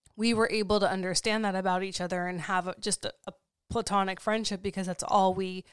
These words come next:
had to give and all we really wanted to receive because we were so broken. Um, but if you're in a different spot, it really is hard to understand where he's at too. And he may just not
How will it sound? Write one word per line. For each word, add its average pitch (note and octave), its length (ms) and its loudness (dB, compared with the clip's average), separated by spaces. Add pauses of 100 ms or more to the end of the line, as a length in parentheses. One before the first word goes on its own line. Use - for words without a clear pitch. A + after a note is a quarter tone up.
had F#3 300 0
to F#3 100 -2
give F#3 480 2 (340)
and F#3+ 100 -2
all G3+ 320 2
we G3 140 -2
really F#3 380 -2
wanted F3+ 400 0
to - 100 -2
receive G3 640 -4
because F#3 320 -4
we G3+ 100 -4
were F3 160 -4
so F3+ 240 0
broken. E3+ 580 0 (800)
Um, E3 600 0
but F3+ 760 2
if G3 220 -4
you're G3 240 2
in A3 100 4
a G#3 80 2
different F#3+ 400 -4
spot, G#3+ 420 2
it G3 100 -4
really F3+ 440 -2
is F3 120 -2
hard F#3 340 0
to - 180 -4
understand F#3 960 -2 (540)
where F#3+ 180 2
he's G3+ 320 -4
at E3 260 0 (300)
too. A3+ 260 2
And F3+ 120 -2
he A#3 200 0
may A#3+ 260 4
just F#3+ 280 0
not F#3 260 2